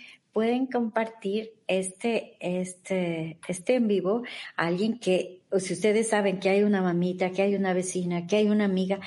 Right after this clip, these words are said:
que está con alguna inquietud acerca de,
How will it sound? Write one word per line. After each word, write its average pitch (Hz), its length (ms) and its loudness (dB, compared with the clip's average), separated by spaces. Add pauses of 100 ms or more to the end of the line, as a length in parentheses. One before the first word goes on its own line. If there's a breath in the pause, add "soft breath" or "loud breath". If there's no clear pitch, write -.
(340 loud breath)
que 185 100 -6
está 233 560 0
con 196 160 2
alguna 208 360 4
inquietud 233 680 2 (180)
acerca 208 560 -2
de, 202 240 2